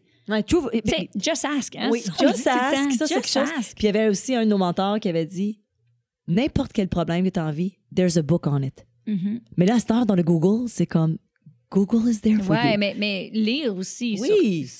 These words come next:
Speaker 2: sur quelque chose qui te passionne, t'apprends. Donc,
Speaker 1: Puis
Speaker 2: c'est ça,
Speaker 1: t'apprends.
Speaker 2: ça revient à comme de l'éducation.
Speaker 1: Alors, de pas rester dans, je, m'apitoyer, s'apitoyer sur notre sort parce que,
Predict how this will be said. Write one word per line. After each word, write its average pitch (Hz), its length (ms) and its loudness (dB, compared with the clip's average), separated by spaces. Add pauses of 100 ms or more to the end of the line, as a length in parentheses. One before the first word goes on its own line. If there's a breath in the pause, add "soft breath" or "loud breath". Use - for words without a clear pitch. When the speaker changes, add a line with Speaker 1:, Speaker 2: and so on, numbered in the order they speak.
(100)
Speaker 2:
sur - 40 -20
quelque 170 200 -10
chose 190 180 -10
qui - 100 -20
te - 60 -20
passionne, - 400 -10
t'apprends. - 440 -16
Donc, 160 100 -14
Speaker 1:
Puis 196 80 -12
Speaker 2:
c'est 170 100 -2
ça, - 100 -4
Speaker 1:
t'apprends. 156 140 -4
Speaker 2:
ça 208 120 -4
revient 180 280 -10
à 180 180 -12
comme 165 280 -12 (380)
de 170 60 -12
l'éducation. - 840 -12
Speaker 1:
Alors, 147 260 -8
de 165 80 2
pas - 140 0
rester 208 360 -2
dans, 160 320 -4
je, 139 300 -14
m'apitoyer, 156 680 -4
s'apitoyer 175 380 0
sur 185 120 0
notre 156 120 -2
sort 170 320 -2
parce - 180 -2
que, 160 100 -6